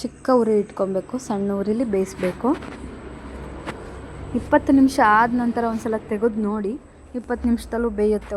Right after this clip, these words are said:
ಒಂದೊಂದು ಬಿಸ್ಕೆಟ್ಸು, ಇಲ್ಲಾಂದರೆ ಮೂವತ್ತು ನಿಮಿಷ ತಗೊಳುತ್ತೆ. ಈ ರೀತಿ ಬೆಂದಿದೆ ನೋಡಿ, ತೆಗ್ದಿದ್ದೀನಿ. ಈ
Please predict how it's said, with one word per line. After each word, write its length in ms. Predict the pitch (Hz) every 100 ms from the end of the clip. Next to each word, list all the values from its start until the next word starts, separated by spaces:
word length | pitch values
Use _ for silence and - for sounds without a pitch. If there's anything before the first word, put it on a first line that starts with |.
| 190
ಒಂದೊಂದು 360 | 190 185 185 185 180
ಬಿಸ್ಕೆಟ್ಸು, 500 | - 196 180 - 302 - - - - - - - -
ಇಲ್ಲಾಂದರೆ 360 | 226 214 214 330 285
ಮೂವತ್ತು 320 | 220 226 220 202
ನಿಮಿಷ 200 | 202 220 190
ತಗೊಳುತ್ತೆ. 400 | 185 180 - 285 - - - - - - - - - - -
ಈ 40 | 214 202
ರೀತಿ 200 | 196 233 196
ಬೆಂದಿದೆ 360 | 196 190 196 196
ನೋಡಿ, 180 | 185 190 262 - - - - - - - - - - - - - - 214
ತೆಗ್ದಿದ್ದೀನಿ. 560 | 190 190 196 190 208 302 - - - - - - - - - - - - - - - - - - - - -
ಈ 40 | -